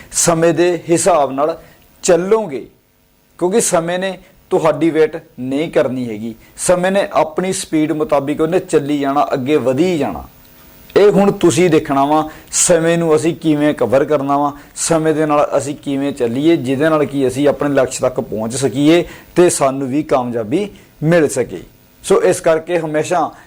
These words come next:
ਮੈਂ ਤੁਹਾਨੂੰ ਇਹੀ ਗੱਲ ਕਹੂੰਗਾ ਕਿ ਪਲੀਜ਼ ਸਮੇਂ ਦੀ ਕਦਰ ਕਰੋ, ਸਮੇਂ ਦੀ ਇੱਜ਼ਤ ਕਰੋ, ਸਮੇਂ ਦੇ ਹਿਸਾਬ ਨਾਲ ਚੱਲੋ। ਆਪਣਾ ਸਮਾਂ ਤੁਸੀਂ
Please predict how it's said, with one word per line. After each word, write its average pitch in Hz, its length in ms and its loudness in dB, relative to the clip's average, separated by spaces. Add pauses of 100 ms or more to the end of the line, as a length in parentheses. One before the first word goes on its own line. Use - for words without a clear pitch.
(160)
ਮੈਂ 156 120 0
ਤੁਹਾਨੂੰ 175 320 -2
ਇਹੀ 151 240 0
ਗੱਲ 160 200 2
ਕਹੂੰਗਾ 143 340 -2
ਕਿ 156 160 -4
ਪਲੀਜ਼ 165 420 0 (260)
ਸਮੇਂ 156 420 2
ਦੀ 156 100 2
ਕਦਰ 135 320 0
ਕਰੋ, 156 260 2
ਸਮੇਂ 143 320 -2
ਦੀ 147 100 0
ਇੱਜ਼ਤ 131 420 -2
ਕਰੋ, 156 300 2
ਸਮੇਂ 147 360 0
ਦੇ 156 180 2
ਹਿਸਾਬ 135 460 0
ਨਾਲ 139 180 -2
ਚੱਲੋ। 170 420 0 (200)
ਆਪਣਾ 156 460 0
ਸਮਾਂ 143 340 -2
ਤੁਸੀਂ 143 320 -6